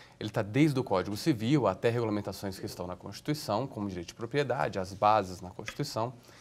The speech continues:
mas a, a, o fundamento dele, ele é a regulamentação privada, ou seja, a regulamentação civil.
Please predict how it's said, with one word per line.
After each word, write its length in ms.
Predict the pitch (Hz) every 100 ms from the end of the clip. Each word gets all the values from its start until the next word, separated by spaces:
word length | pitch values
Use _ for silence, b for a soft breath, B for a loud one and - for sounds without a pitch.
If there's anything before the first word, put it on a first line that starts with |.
| B B B
mas 480 | 120 120 120 127 - - _ _ _ -
a, 360 | 117 113 -
a, 20 | 113
o 160 | -
fundamento 800 | 117 - 135 110 117 143 135 113
dele, 440 | 101 117 127 127 B B B -
ele 240 | 127 117
é 260 | 123 127 -
a 60 | 120
regulamentação 720 | 151 156 127 123 110 - 131
privada, 560 | 156 156 139 135 104 98
ou 20 |
seja, 220 | - 95
a 40 |
regulamentação 600 | 113 135 120 113 117 117
civil. 340 | 113 151 113